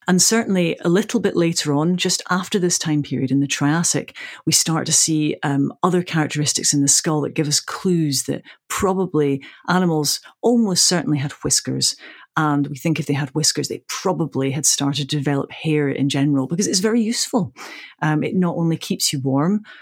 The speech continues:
you know, in, in chilly temperatures, but of course it allows you to sense your environment all around you at all times. So one of the main ways in which we, we've traced back the, uh,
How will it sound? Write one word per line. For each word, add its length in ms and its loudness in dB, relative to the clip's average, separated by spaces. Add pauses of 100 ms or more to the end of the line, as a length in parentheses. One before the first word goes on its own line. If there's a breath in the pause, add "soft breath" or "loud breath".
you 160 2
know, 140 2
in, 160 0
in 340 2
chilly 260 0
temperatures, 640 -2
but 200 -10
of 100 -10
course 300 -2
it 140 -4
allows 400 0
you 60 0
to 120 -4
sense 500 0
your 100 0
environment 640 0 (220)
all 240 2
around 320 0
you 140 0
at 60 -6
all 180 -2
times. 480 0
So 200 -4 (760 loud breath)
one 260 2
of 80 2
the 80 2
main 560 2
ways 440 0
in 120 2
which 320 -2
we, 400 -2 (100)
we've 360 -2 (180)
traced 460 -2
back 440 -2 (360 soft breath)
the, 420 -2
uh, 360 -4